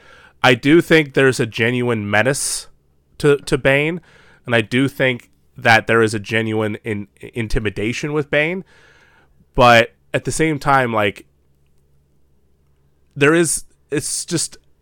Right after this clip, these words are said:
a weird interpretation. Like, it's like they're trying their hardest to, to have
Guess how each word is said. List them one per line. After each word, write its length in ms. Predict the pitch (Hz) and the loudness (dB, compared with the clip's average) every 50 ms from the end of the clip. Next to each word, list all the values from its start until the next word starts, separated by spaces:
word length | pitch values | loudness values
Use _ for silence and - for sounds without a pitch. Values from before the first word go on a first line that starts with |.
| _ _ _ _ _ _ _ _ _ - | _ _ _ _ _ _ _ _ _ 0
a 80 | 156 | 0
weird 440 | 147 135 127 135 151 160 165 170 151 | 0 2 2 2 4 4 4 4 2
interpretation. 840 | 151 139 139 - 147 143 - 147 - - - 131 127 123 - - 117 | -2 -4 -2 -2 -2 0 -2 -4 -2 0 0 0 0 -2 -4 -6 -4
Like, 180 | 110 107 107 101 | -2 -2 -4 -4
it's 240 | - 127 123 - - | -4 -6 -6 -6 -4
like 180 | 131 127 - - | -4 -4 -4 -2
they're 200 | 131 127 120 113 | -2 -2 -2 -4
trying 760 | - - - - - - 127 123 123 131 135 135 135 131 123 | -8 -10 -10 -10 -6 -2 0 2 4 4 2 2 -2 -2 -2
their 180 | 120 117 110 107 | 0 0 0 0
hardest 600 | - - 117 117 117 110 107 104 - - - - | 2 2 2 2 2 2 -2 -4 -6 -10 -8 -4
to, 260 | 127 113 104 104 - | -2 -2 -2 -2 -4
to 140 | - - 110 | -6 -6 0
have 240 | 107 120 113 - | 2 2 2 2